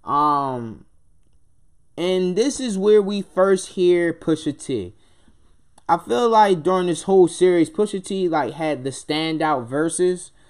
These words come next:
Um, I also feel like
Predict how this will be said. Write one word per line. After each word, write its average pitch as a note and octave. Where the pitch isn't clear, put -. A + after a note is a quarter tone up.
Um, C3
I A#2+
also F3+
feel F3
like D#3